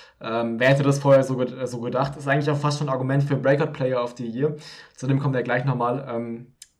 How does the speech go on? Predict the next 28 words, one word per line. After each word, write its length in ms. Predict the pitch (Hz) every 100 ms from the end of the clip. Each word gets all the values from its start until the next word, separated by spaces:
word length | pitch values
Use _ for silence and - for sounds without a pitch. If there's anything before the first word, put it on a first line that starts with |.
| -
ich 100 | 170
hab 120 | 180
mich 80 | 170
für 100 | 147
Hendricks 300 | 147 147 143
entschieden. 480 | 139 139 135 131 127 -
Dreizehn 340 | - 143 151 143
Komma 140 | 143
fünf 180 | 139 131
Sacks 260 | 131 131
ist 100 | 135
wirklich 180 | 127 127
eine 140 | 127 110
Wahnsinnsmarke 720 | 120 131 - 117 120 123 123
und 540 | 110 110 107 104 - -
da 120 | 110
hat 120 | 117
er 80 | 120
wirklich, 220 | 120 117
denke 180 | 123 113
ich 60 |
mal, 100 | 123
alle 300 | 120 120 117
Erwartungen, 680 | 110 117 117 120 120 113 110
was 220 | 110 -
ihn 140 | 160 135
angeht, 420 | 123 117 113 - _ _ _ _ _ _ - -
übertroffen. 580 | 165 151 147 123 110 -